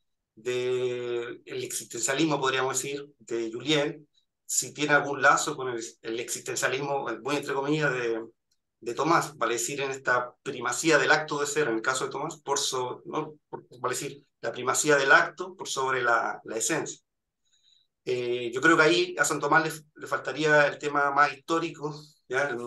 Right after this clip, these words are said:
el, el tema del acontecimiento que está, está en Julián. Pero sí esta primacía del acto de ser, empezar a pensarla con Tomás podría ser, perdón, esta primacía del acto de ser de Tomás, pensarla con la existencia de,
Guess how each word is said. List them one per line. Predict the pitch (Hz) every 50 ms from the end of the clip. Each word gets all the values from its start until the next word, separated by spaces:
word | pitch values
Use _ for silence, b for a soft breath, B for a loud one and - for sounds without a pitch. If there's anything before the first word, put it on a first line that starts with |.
| - -
el, | 120 117 - 113 113 117
el | 113 107
tema | - 147 143 139 135
del | 135 131
acontecimiento | 127 123 120 120 - 127 - - 127 143 160 160 156 151 151
que | 127 127
está, | - - _ -
está | - - - _ 139 135
en | 135 131
Julián. | 135 143 165 147 - - - - _ _ _ _ _ _ _ _ _ _
Pero | _ 120 113 123
sí | - - - 170 180
esta | 170 - 175 156
primacía | 147 151 151 151 147 151 165 156
del | 156 151 151
acto | 160 156 - 151 147
de | 151
ser, | 147 - 160 165 160 - - _ _ _ _ _ _ _ _ _ _ _ _ _ _ _ _
empezar | - - - - - - 151 143
a | 143 143 135 127
pensarla | 127 127 127 127 - 165 156 156 156 147 151
con | - 151 156 160 160 165 165 151 -
Tomás | 151 147 160 180 175
podría | - 165 151 143 139 139
ser, | 139 - 139 135 131 131 131 - _ _ _ _ _ _ _ _
perdón, | - 151 - - - - - - _ _ _
esta | - - - - 139 127
primacía | 131 135 135 131 131 - 151 151
del | 147 147
acto | 151 147 - 151 139
de | 135
ser | - - 156 147
de | - -
Tomás, | - 151 139 139 143 143 -
pensarla | - 120 120 - - 147 139 139 139 135
con | 131 127 131 135 135 131
la | 123
existencia | 117 - - - 143 143 151 147 151 147
de, | 143 143 139 135 135 135